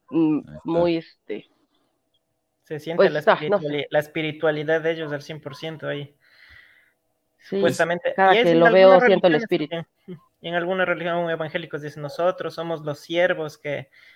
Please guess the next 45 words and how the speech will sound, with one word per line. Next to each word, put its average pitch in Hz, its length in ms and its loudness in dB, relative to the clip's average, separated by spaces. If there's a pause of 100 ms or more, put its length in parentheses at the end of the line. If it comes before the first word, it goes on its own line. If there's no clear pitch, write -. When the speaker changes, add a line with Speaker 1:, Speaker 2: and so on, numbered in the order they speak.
(140)
Speaker 3:
porque 160 220 -6
atacan 165 320 0
con 160 120 -2
la 156 80 0
Biblia", 170 240 0
pero 143 300 -2 (140)
es - 120 -16
que - 100 -12
no 156 100 -6
somos 180 320 -6
perfectos 139 640 -6
y, 135 300 -14
y 151 120 -10
ellos 151 200 -8
se 147 80 -10
excusan 160 400 -8
con 139 200 -6
eso, 139 260 -10
que 147 120 -14
esa 143 140 -14
es 143 60 -12
la 139 120 -2
forma 160 420 0
en 139 100 -10
que 139 340 -6
ellos, 143 420 -8 (420)
en 156 140 -8
que 165 100 -8
ellos 156 200 -6
tratan 156 340 -2
de 143 100 -6
seguir 143 260 -6
a 139 60 -2
Dios, 151 320 -6
sal-, 139 320 -2 (160)
eh, 139 300 -4
siendo 156 280 -8
sus 143 200 -12
soldados, 131 680 -4
pero 139 160 0
soldados 151 440 2
de 131 80 0
ataque, 139 400 -2
soldados 139 480 -2
de, 131 220 -10